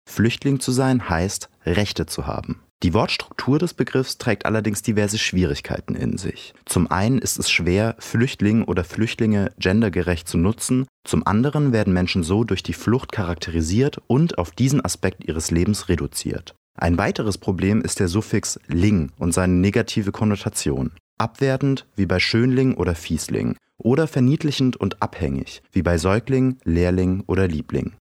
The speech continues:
Auf diese kritischen Aspekte des Wortes wies auch die Gesellschaft für deutsche Sprache hin, als sie zweitausendfünfzehn Flüchtlinge zum Wort des Jahres ernannte. Natürlich werden alltäglich noch weitaus diskriminierendere Begriffe gebraucht,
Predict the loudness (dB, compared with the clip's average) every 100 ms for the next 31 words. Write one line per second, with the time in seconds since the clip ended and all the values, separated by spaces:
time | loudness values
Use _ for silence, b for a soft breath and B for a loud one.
0 | _ _ -6 -2 0 0 0 -2 0 0
1 | 0 -2 0 -2 -2 -4 -4 0 0 0
2 | -2 0 0 0 0 0 0 -2 0 2
3 | 0 0 -2 -2 -2 -2 -2 -6 -2 -4
4 | -4 -6 -6 -6 -8 -4 -2 -2 -4 -2
5 | 0 0 -4 0 -2 0 0 2 2 -2
6 | -2 0 0 0 0 2 0 0 0 2
7 | 0 -2 -2 -2 -2 -6 -6 -4 -2 -4
8 | -8 -16 -18 _ _ _ 0 0 2 2
9 | 2 0 0 0 2 0 0 -2 -2 -2
10 | -4 -2 0 0 0 -2 -2 -4 -4 0
11 | 4 4 4 2 0 -2 -4 -4 -4 -6
12 | -6 -6 -4 -6 -6 -16